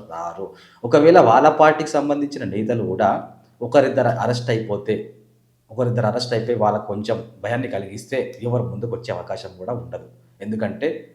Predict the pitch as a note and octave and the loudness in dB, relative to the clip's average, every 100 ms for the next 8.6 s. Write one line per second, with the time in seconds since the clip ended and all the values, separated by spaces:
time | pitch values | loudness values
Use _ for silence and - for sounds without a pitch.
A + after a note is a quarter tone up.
0 | _ _ _ _ _ G#2+ C3+ D3 C#3+ C3 | _ _ _ _ _ -4 -2 0 0 -2
1 | A#2+ A#2+ - A2+ A2 A2+ A#2 F#2 G2 G2+ | -2 -4 -6 -4 -2 0 0 -2 -6 -8
2 | F#2+ F#2+ A2 - F2+ D3+ - G2+ A2 C3+ | -6 -6 -6 -8 -8 -8 -8 -10 -10 -8
3 | G#3 G3+ G#2+ G2 F2+ F2 F#2+ F#3 - - | -8 -8 -10 -12 -12 -14 -10 -8 -8 -10
4 | - E3 E3 - G#2+ C#3 D#3 D#3 D3 D3+ | 0 0 2 -4 -4 -2 0 2 2 0
5 | B2 C3 B2 - B2 A#2+ A2+ A#2 A2 G#2+ | -2 -2 -2 -2 0 0 0 -2 -2 -4
6 | G#2+ F2+ D#2+ G#2 A2 G2+ F2+ - B2+ B2 | -4 -6 -4 -4 -4 -6 -8 -8 -6 -4
7 | G#2 B2+ A#2 A2 A#2+ B2 A#2+ A#2 A#2+ - | -4 -4 -4 -6 -6 -4 -4 -6 -8 -8
8 | - - - A2 - G#2+ | -10 -10 -8 -8 -8 -10